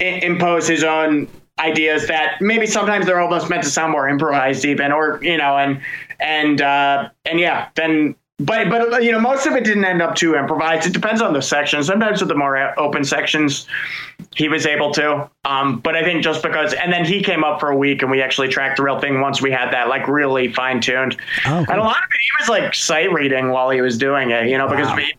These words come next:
Speaker 1: it's pretty detailed stuff. And, you know, he didn't really have a ton of rehearsal time. And he was also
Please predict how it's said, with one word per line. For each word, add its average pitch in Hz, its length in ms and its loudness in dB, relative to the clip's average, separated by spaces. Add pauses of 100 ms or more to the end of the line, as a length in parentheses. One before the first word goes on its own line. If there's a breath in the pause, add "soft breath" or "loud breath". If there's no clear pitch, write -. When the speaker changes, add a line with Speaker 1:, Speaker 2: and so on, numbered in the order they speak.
Speaker 1:
it's 151 380 -6
pretty 165 280 0
detailed 143 480 0
stuff. 139 400 0
And, 131 240 -2 (380 loud breath)
you 143 80 0
know, 143 100 2
he 160 120 0
didn't 165 180 0
really 160 180 2
have 135 160 0
a 113 40 -6
ton 139 260 0
of 147 80 0
rehearsal 151 500 0
time. 143 360 0
And 143 60 0
he 143 100 2
was 143 120 0
also 139 640 0